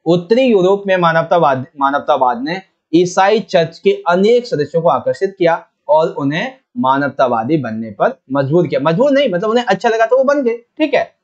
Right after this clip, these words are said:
और उन्होंने ये कहा कि अरे ईसाइयों, पुराने तुम्हारे जो धर्म ग्रंथ हैं उसमें जो तरीके बताए गए हैं,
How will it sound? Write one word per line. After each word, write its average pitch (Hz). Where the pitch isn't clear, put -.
और 254
उन्होंने 262
ये 170
कहा -
कि 160
अरे 185
ईसाइयों, 156
पुराने 156
तुम्हारे 139
जो 165
धर्म 139
ग्रंथ 143
हैं 185
उसमें 151
जो 160
तरीके 135
बताए 127
गए 139
हैं, 202